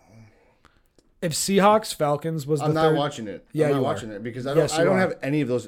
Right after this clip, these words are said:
Speaker 2: any team players on either of those fantasy teams other than Cordero Patterson.
Speaker 1: I would bet my entire fucking life
Speaker 2: And not even in
Speaker 1: that
Speaker 2: this
Speaker 1: you're
Speaker 2: league.
Speaker 1: watching every single Thursday night game unless you're busy.
Speaker 2: I can make myself busy, though. That's the thing. And I t-,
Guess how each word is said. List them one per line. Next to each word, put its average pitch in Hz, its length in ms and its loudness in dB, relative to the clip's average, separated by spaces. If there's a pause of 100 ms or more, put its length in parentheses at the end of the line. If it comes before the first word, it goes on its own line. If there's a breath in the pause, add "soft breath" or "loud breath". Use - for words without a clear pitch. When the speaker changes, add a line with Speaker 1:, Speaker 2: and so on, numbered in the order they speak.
Speaker 2:
any 127 220 -4
team 123 320 -6
players 113 320 -4
on 110 160 -10
either 110 160 -6
of 104 60 -4
those 101 120 -8
fantasy 98 320 -12
teams 95 220 -16
other 101 160 -6
than 101 100 -10
Cordero 98 320 -6
Patterson. 71 360 -14 (260)
Speaker 1:
I 139 80 -4
would 151 180 2
bet 151 300 -4 (160)
my 143 160 -8
entire 139 600 -6
fucking 151 380 -6
life 131 240 -6
Speaker 2:
And 110 100 -12
not 107 180 -8
even 110 140 -12
in 151 40 -6
Speaker 1:
that 151 80 0
Speaker 2:
this 143 80 -2
Speaker 1:
you're 151 120 0
Speaker 2:
league. 147 80 0
Speaker 1:
watching 151 440 -2
every 147 260 -6
single 156 260 -4
Thursday 143 320 -6
night 135 220 -6
game 127 220 -10
unless 123 320 -10
you're 113 80 -10
busy. 101 280 -12 (1200)
Speaker 2:
I 127 180 -6
can 120 220 -4
make 127 220 0
myself 101 420 -8
busy, 95 360 -10
though. 73 280 -14
That's 110 200 -14
the 98 80 -18
thing. 92 360 -14
And 104 120 -12
I 101 60 -10
t-, - 160 -20